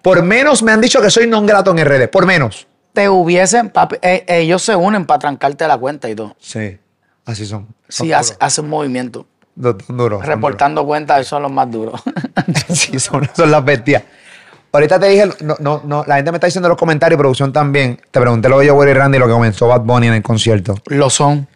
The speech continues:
Speaker 1: Lo son.
Speaker 2: Los reggaetoneros más duros en la historia
Speaker 1: Lo
Speaker 2: del
Speaker 1: son.
Speaker 2: reggaetón son ellos. ¿Por qué? Porque ellos nunca, papi, Joel y Randy no han hecho ni trap. En la época del trap, ellos no hicieron ninguno.
Speaker 1: Ellos mantuvieron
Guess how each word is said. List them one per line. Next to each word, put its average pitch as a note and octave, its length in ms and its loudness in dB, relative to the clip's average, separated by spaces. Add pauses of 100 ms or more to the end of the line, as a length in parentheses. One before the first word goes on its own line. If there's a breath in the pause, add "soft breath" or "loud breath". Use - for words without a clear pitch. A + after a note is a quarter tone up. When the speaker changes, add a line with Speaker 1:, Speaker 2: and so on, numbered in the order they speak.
Speaker 1:
Lo A2+ 140 0
son. C3 140 0
Speaker 2:
Los B2 80 2
reggaetoneros C3+ 640 -2
más D3+ 320 2 (100)
duros D3 440 2
en C3 80 0
la B2+ 60 0
historia B2+ 280 0
Speaker 1:
Lo D3+ 60 2
Speaker 2:
del D3 80 -6
Speaker 1:
son. C3+ 100 2
Speaker 2:
reggaetón E3+ 440 0 (440 soft breath)
son D3+ 300 -4
ellos. D#3 320 0 (100)
¿Por E3+ 280 0
qué? G3 180 2
Porque D#3 320 2
ellos E3 240 2
nunca, F3+ 600 0 (760 soft breath)
papi, E3+ 340 0
Joel E3+ 280 4
y D#3+ 80 4
Randy G3 300 2
no F#3+ 140 4
han G3 120 4
hecho G#3 200 2
ni G3+ 140 2
trap. F3+ 340 0 (840 soft breath)
En G3 300 4
la F#3+ 180 4
época B3 380 4
del A#3 160 2
trap, A3 400 2 (420)
ellos G3+ 300 4
no A3 180 4
hicieron A3 580 2
ninguno. F#3 680 0 (480)
Speaker 1:
Ellos C3+ 200 -2
mantuvieron D#3 680 -2